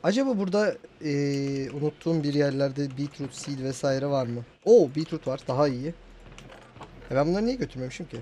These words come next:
Bunları da götürelim. Beetroot seed. Tamam. Yanımıza yeterince beetroot aldığımız için çok gerek yok. Çünkü olması lazım. Ben bunları bol bol farmladığımı hatırlıyorum.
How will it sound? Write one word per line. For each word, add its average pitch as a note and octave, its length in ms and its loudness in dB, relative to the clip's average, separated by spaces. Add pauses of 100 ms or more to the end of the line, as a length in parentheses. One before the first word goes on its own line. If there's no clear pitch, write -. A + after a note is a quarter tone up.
(560)
Bunları A#3 180 -8
da F3+ 40 -6
götürelim. C3 380 -12 (420)
Beetroot C#3+ 380 -14
seed. D#3 180 -10 (580)
Tamam. B2+ 220 -4 (600)
Yanımıza C#3 320 0
yeterince C#3 380 -2
beetroot C3+ 340 -8
aldığımız C3+ 360 -2
için D3+ 200 -10 (440)
çok C3+ 100 -14
gerek C3+ 200 -4
yok. C3 180 -8 (140)
Çünkü F#3 220 2 (200)
olması D#3 420 4
lazım. A#3 480 8
Ben E3 120 4
bunları F3+ 420 2
bol F3 180 6
bol F#3 100 0
farmladığımı D#3 520 2
hatırlıyorum. D3 520 -4